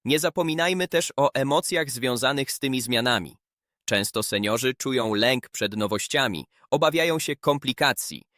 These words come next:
ale prawda jest taka, że te zmiany są przygotowywane z myślą o tobie. zus chce, aby system był bardziej przejrzysty, sprawiedliwy i przyjazny dla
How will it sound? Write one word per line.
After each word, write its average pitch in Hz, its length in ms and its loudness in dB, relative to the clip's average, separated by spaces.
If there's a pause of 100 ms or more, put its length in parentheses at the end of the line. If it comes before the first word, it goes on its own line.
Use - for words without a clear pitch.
(180)
ale 139 180 2
prawda 214 300 -2
jest - 340 -2
taka, 90 400 -2 (240)
że 127 160 0
te 214 160 -2
zmiany 151 440 0
są 156 320 -2
przygotowywane 123 920 0
z 110 140 -6
myślą 113 460 0
o 104 100 -2
tobie. 80 300 -2 (480)
zus 165 420 0
chce, 127 480 0
aby 127 260 0
system 170 480 -2
był 139 180 0
bardziej 120 440 0
przejrzysty, 120 840 0
sprawiedliwy 113 880 0 (180)
i 147 140 -6
przyjazny 170 680 -2
dla 87 200 -2